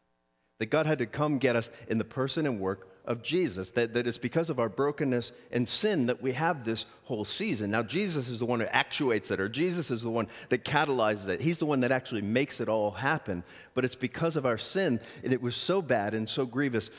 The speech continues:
that we could, there's no way we could have worked our way to God. There's no way we could have been good enough. There's no way we would have thought of it. God had to come and get us, and because of that,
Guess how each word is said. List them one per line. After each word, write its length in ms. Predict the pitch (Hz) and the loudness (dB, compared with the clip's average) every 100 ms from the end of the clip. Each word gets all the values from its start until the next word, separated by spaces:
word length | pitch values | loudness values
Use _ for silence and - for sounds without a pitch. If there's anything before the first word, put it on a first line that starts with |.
| - | -2
that 160 | 123 120 | -2 0
we 80 | 123 | -4
could, 320 | - 156 127 | -2 -4 0
there's 160 | 131 | 0
no 220 | 120 131 147 | 2 2 2
way 240 | 147 139 | 2 2
we 120 | 110 | 0
could 140 | 117 110 | -2 -4
have 140 | 90 | 0
worked 260 | 117 127 - | -2 0 0
our 120 | 113 | 2
way 180 | 107 101 | 2 0
to 160 | 104 | -2
God. 280 | 85 78 151 - - _ _ _ _ _ _ _ _ _ _ | -2 -2 -4 -14 -20 _ _ _ _ _ _ _ _ _ _
There's 120 | 107 113 | -4 0
no 120 | 139 | 2
way 160 | 135 | 4
we 120 | 127 120 | 2 0
could 140 | 127 | 0
have 80 | 98 | -2
been 140 | 98 | -2
good 200 | 95 147 | 0 0
enough. 280 | 131 123 117 - - | 2 0 -2 -8 -4
There's 160 | 120 113 | -2 2
no 80 | 120 | 2
way 140 | 117 | 2
we 140 | 110 110 | 2 0
would 140 | 98 | 0
have 140 | 90 | -4
thought 340 | - - 139 139 | -2 0 2 2
of 80 | 120 | 0
it. 120 | 113 - - 113 _ _ _ - | -4 -8 -20 -20 _ _ _ 0
God 240 | 127 127 | 2 2
had 160 | 117 101 | 0 -4
to 60 | |
come 340 | - 104 98 90 | -6 -4 -2 -4
and 140 | - 98 | -6 -2
get 180 | 190 127 | 0 0
us, 160 | 101 | -2
and 100 | 113 | -4
because 520 | 107 - - 131 127 | -6 -8 -4 -4 -2
of 160 | 131 110 | -6 -6
that, 300 | 80 73 101 | -10 -8 -12